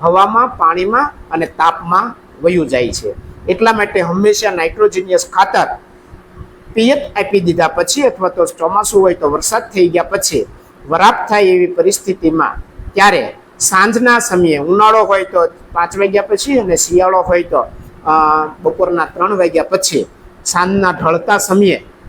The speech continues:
જો આવું નાઇટ્રોજનિયસ ખાતર યુરિયામાંથી દેવાનું હોય તો તે વખતે જો આપીએ તો સૂર્યાસ્ત થઈ જવાને કારણે તાપમાં બળી જવાની સંભાવના ઘટી જાય છે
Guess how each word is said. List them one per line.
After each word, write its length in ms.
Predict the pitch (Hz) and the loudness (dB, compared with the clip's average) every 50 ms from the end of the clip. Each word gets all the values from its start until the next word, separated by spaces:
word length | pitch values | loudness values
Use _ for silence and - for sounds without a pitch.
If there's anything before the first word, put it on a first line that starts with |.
| - - | -20 -6
જો 120 | - 180 202 | -2 0 2
આવું 380 | 220 202 196 190 185 180 170 165 180 - 160 | 4 4 4 4 2 2 2 0 -4 -8 -8
નાઇટ્રોજનિયસ 880 | 147 147 160 160 - 185 185 175 165 185 180 180 180 175 170 165 - - | -4 -2 -2 -2 0 -2 -2 0 0 0 0 0 0 0 -2 -2 -6 -4
ખાતર 340 | - 160 160 165 - 165 160 | -4 -4 -2 0 -2 -2 -2
યુરિયામાંથી 680 | 151 143 147 165 185 190 190 185 180 170 165 - 170 | -2 -2 -2 0 0 0 0 0 -2 -4 -4 -6 -10
દેવાનું 500 | 151 165 151 160 160 156 151 147 143 135 156 | -4 0 2 2 2 2 0 -4 -10 -8 -2
હોય 200 | 185 196 165 - - - - - - - - - | 0 0 0 0 -4 -8 -16 -20 -20 -20 -10 -8
તો 80 | 151 139 | -8 -8
તે 280 | - - - 277 311 | -8 -6 -2 2 4
વખતે 380 | 285 254 - - - - 208 202 | 4 4 2 0 -2 -2 -2 2
જો 140 | 170 185 190 | 2 2 2
આપીએ 600 | 180 165 180 180 - 226 208 185 147 117 - - - - - - - - | 4 2 2 0 -2 0 0 0 0 -2 -4 -8 -10 -16 -20 -18 -2 0
તો 120 | 180 175 | 0 0
સૂર્યાસ્ત 680 | 175 180 - - 180 175 202 214 247 254 254 - - 240 | 0 -2 -2 -2 0 2 4 4 2 2 0 -2 -4 -4
થઈ 240 | - - 202 190 | -2 0 0 0
જવાને 380 | 185 165 185 180 175 175 170 165 | 2 2 2 2 2 0 -2 -4
કારણે 460 | - - 180 185 190 196 180 165 143 | -2 2 2 2 2 2 -2 -4 -4
તાપમાં 540 | 135 - - 151 160 156 - 180 160 151 151 | -8 -6 -4 -4 -4 -4 -4 -4 -6 -2 0
બળી 200 | 151 156 175 180 | 2 4 4 2
જવાની 340 | 170 175 175 180 180 185 180 | 2 2 2 2 2 0 -2
સંભાવના 640 | 170 - 165 165 165 170 170 175 180 185 185 185 | -2 -4 -6 -8 -4 -2 -2 -2 0 0 -2 -2
ઘટી 300 | 180 175 175 - 208 208 | -2 -4 -4 -2 -2 0
જાય 200 | 185 190 190 196 | 0 0 -2 -2
છે 280 | 190 - 220 226 247 | -4 -2 -2 -2 -2